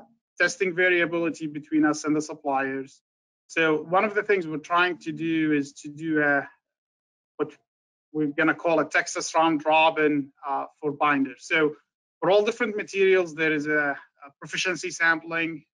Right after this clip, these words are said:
uh, whether it's aggregate, whether it's concrete, whether it's asphalt. I'm sorry I said the word concrete.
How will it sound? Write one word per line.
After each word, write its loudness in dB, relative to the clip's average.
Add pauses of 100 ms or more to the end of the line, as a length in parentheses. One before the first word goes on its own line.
(100)
uh, -18 (120)
whether -8
it's -14
aggregate, 0
whether -4
it's -16
concrete, 0
whether -12
it's -20
asphalt. -2 (760)
I'm -4
sorry 2
I 0
said 0
the 4
word 0
concrete. -4